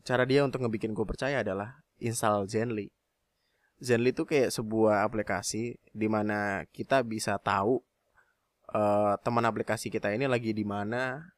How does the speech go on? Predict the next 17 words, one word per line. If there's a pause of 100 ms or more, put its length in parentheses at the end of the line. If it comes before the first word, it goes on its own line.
(180)
baterainya
berapa,
arah
H
P-nya
kemana,
kita
tahu
gitu. (180)
Ke-,
kecepatan
dia
naik
kendaraan
berapa,
kita
tahu.